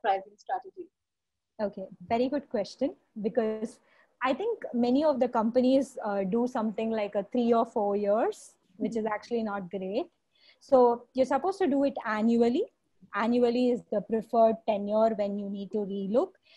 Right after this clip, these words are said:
Speaker 2: And again, e-, you know, every quarter four or something is when you need to relook into your consumer. Your consumer persona would have changed, right? They would have, you know, used more features, you would have released more features. So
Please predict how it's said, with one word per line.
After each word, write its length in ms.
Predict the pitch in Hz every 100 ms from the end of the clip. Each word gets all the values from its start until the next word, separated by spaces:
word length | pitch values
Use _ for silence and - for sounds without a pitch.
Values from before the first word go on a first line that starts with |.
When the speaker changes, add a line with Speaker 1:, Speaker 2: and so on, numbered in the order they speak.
| -
Speaker 2:
And 180 | 220 220
again, 300 | 208 269 254
e-, 300 | 247 226 226 -
you 140 | 220
know, 180 | 220 262 247
every 320 | 220 247 269
quarter 380 | 226 214 214 247
four 380 | 254 240 226 320 -
or 140 | 226 214
something 440 | 220 220 240 247
is 140 | 220
when 240 | 196 208 220
you 140 | 214
need 200 | 202 202
to 60 | 226
relook 540 | 220 208 214 214 202 196 -
into 260 | 220 214
your 160 | 208 196
consumer. 640 | 196 208 208 220 214 202 208 - -
Your 100 | 247
consumer 680 | 254 254 262 302 302 285 294
persona 640 | 277 262 269 330 302 294
would 140 | 233 214
have 180 | 185
changed, 480 | - 262 214 185 - 190
right? 240 | 185 233 - _ _ -
They 140 | 233
would 140 | 233
have, 200 | 226 196
you 120 | 202 214
know, 260 | 208 214 -
used 400 | 247 233 240 247
more 360 | 226 226 262 294
features, 680 | - 294 285 285 269 247 226
you 120 | 240
would 100 | 240
have 140 | 226
released 420 | 226 247 302 339 -
more 320 | 262 269 269
features. 560 | - 254 233 247 226 226 _ - _
So 420 | - 294 294